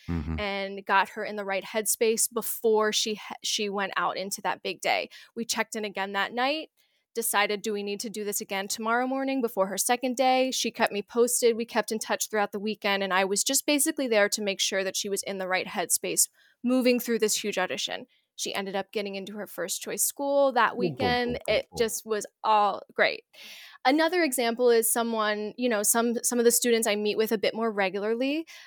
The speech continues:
Speaker 2: Obviously, most M T C A students have a ton going on. It is a lot to manage. Um, and so we'll meet regularly just to make sure they're balancing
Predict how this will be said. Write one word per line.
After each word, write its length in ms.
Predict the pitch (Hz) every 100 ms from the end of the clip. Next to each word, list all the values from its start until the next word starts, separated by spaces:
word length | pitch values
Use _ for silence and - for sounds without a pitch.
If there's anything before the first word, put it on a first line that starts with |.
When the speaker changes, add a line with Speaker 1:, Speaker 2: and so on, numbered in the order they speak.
| -
Speaker 2:
Obviously, 720 | 214 220 226 220 - 208 202 185
most 440 | 214 220 214 208 -
M 160 | 196
T 180 | 202 202
C 180 | - 180
A 80 | 180
students 400 | - 202 240 233
have 100 | 190
a 80 | -
ton 520 | - - - 233 233 226
going 280 | 202 190
on. 220 | 185 180 -
It 140 | 202
is 140 | 220 208
a 100 | 185
lot 480 | 180 185 180 160 -
to 100 | 214
manage. 560 | 180 160 127 - - - - - -
Um, 420 | 202 190 190 190
and 160 | 208 214
so 160 | 233 214
we'll 160 | 240
meet 280 | 247 269 294
regularly 580 | 233 226 240 240 247 254
just 240 | 240 233 -
to 80 |
make 220 | 233 214 -
sure 480 | - 220 208 208
they're 180 | 208 202
balancing 880 | 190 196 196 208 220 240 226 233